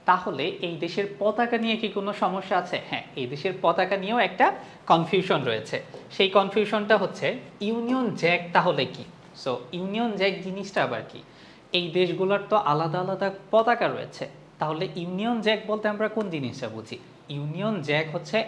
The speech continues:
এমন একটা ফ্ল্যাগ, যেটা হচ্ছে যুক্তরাজ্যের ফ্ল্যাগ হিসেবে ব্যবহার করা হয়। চারটা দেশের ফ্ল্যাগ হিসেবে যেটা ব্যবহার করা হয়,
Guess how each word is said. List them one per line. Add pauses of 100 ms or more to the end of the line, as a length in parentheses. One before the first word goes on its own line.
এমন
একটা
ফ্ল্যাগ, (340)
যেটা
হচ্ছে (160)
যুক্তরাজ্যের
ফ্ল্যাগ
হিসেবে
ব্যবহার
করা
হয়। (500)
চারটা
দেশের
ফ্ল্যাগ
হিসেবে
যেটা
ব্যবহার
করা
হয়,